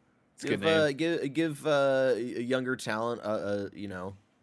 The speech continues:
Speaker 2: uh, the chance to be new characters. I love Roger Craig Smith. Uh, did a great Batman in Batman Arkham Origins,
Speaker 1: Mm-hmm,
Speaker 2: but,
Speaker 1: mm-hmm, mm-hmm.
Speaker 2: eh, get, get some,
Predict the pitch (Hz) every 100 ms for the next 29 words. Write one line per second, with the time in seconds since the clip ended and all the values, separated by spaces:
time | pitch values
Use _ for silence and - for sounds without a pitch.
0 | _ _ - 104 101 98 - 101 104 -
1 | 107 104 104 95 110 98 95 90 78 -
2 | 65 - 110 107 104 104 95 92 - 80
3 | - 90 101 _ _ _ _ - 98 92
4 | 95 92 92 90 98 90 110 98 95 92
5 | 85 92 87 90 95 92 92 78 87 85
6 | - 87 87 92 98 107 110 95 95 107
7 | 127 - 104 117 190 170 156 165 - 139
8 | 160 160 139